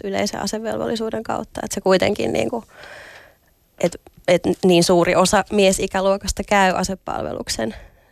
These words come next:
niin, niin se vaikutus on yhteiskuntaan aika iso sitäkin kautta. Ja, mm, jos ajatellaan, niinku, et, et tämmönen perinteinen miehen rooli ja perinteiset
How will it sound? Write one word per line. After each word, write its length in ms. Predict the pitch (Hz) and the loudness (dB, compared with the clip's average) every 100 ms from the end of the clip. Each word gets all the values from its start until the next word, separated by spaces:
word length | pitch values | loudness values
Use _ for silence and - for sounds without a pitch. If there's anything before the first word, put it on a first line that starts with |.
| _ | _
niin, 180 | 208 202 - _ _ - | -12 -12 -14 _ _ -8
niin 80 | 185 | -4
se 80 | 180 | -2
vaikutus 540 | 180 180 202 - - | -2 -4 -8 -10 -4
on 240 | 202 196 202 _ - | -2 -2 -4 _ -12
yhteiskuntaan 720 | 202 - 220 - 220 220 220 | -10 -8 -8 -6 -6 -4 -4
aika 240 | 220 220 277 | -6 -8 -6
iso 280 | 208 - 226 - _ | -4 -2 -4 -8 _
sitäkin 380 | 226 214 226 - | -10 -10 -12 -8
kautta. 360 | - - - - - - - - - - _ _ _ - | -6 -6 -8 -18 -20 -20 -20 -20 -20 -20 _ _ _ -4
Ja, 300 | 185 175 170 170 - _ _ _ _ _ _ _ | 2 4 4 2 -4 _ _ _ _ _ _ _
mm, 540 | 185 170 170 170 170 180 | -2 0 2 2 2 2
jos 180 | 185 180 | 2 4
ajatellaan, 480 | 190 180 165 165 | 2 2 2 0
niinku, 240 | 170 - - | -2 -6 -8
et, 140 | 185 - | -10 -12
et 100 | 180 - _ _ _ _ _ | -18 -18 _ _ _ _ _
tämmönen 400 | - 196 190 208 | -10 -6 -2 -2
perinteinen 720 | 202 202 208 214 220 226 226 - - _ _ _ - | 2 2 2 2 2 2 0 -4 -14 _ _ _ -6
miehen 340 | 196 190 190 | 0 0 0
rooli 400 | 185 185 190 196 | 0 0 2 2
ja 140 | 190 196 | 0 -2
perinteiset 760 | 190 180 185 196 202 202 - | -4 -4 -4 -4 -6 -8 -14